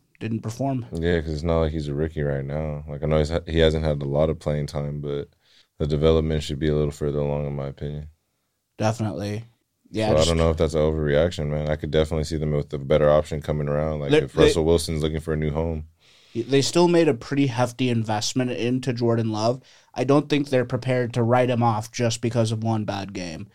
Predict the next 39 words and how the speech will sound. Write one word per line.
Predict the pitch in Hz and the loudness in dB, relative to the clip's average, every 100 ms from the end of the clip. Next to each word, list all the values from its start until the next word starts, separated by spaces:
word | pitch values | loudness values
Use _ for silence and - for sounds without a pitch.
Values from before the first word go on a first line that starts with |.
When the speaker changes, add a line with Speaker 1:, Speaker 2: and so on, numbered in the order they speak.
| _ - | _ -2
Speaker 2:
No, | 117 113 | 4 8
not | 120 113 | 8 8
of | 80 | 6
one | 85 80 | 4 4
bad | 78 73 65 | 6 6 6
game, | 76 90 | 2 4
but | 76 | 2
I'm | 82 | 0
talking | 78 71 | 0 -2
about | 71 69 | -2 -2
if | |
it | 71 | -2
doesn't | 71 71 | -2 -2
get | 71 | -2
any | 69 65 | -2 -4
better, | 69 80 73 | 0 0 0
they'll | 73 | -2
move | 82 67 | -2 -2
on. | 69 82 71 _ _ _ _ _ _ _ _ _ | -4 -6 -8 _ _ _ _ _ _ _ _ _
Speaker 1:
Yeah, | 135 165 180 | 4 4 4
I, | 117 131 | 4 6
I | |
think | 127 139 | 6 2
it's | 135 | 0
a | 120 | 0
step | - 113 | 0 2
in | |
the | 117 | 0
wrong | 110 127 147 139 | 4 6 6 4
direction, | 127 113 110 117 | 4 2 0 -2
definitely, | 110 110 113 107 104 110 | -2 -2 -4 -6 -6 -6
but | 104 | -6
I | 104 | -4
do | 120 | -4
think | 120 113 | -2 -4
it | 104 | -4
is | 104 | -8
an | 107 | -8
overreaction. | 101 92 90 76 - - - | -10 -10 -10 -10 -12 -16 -20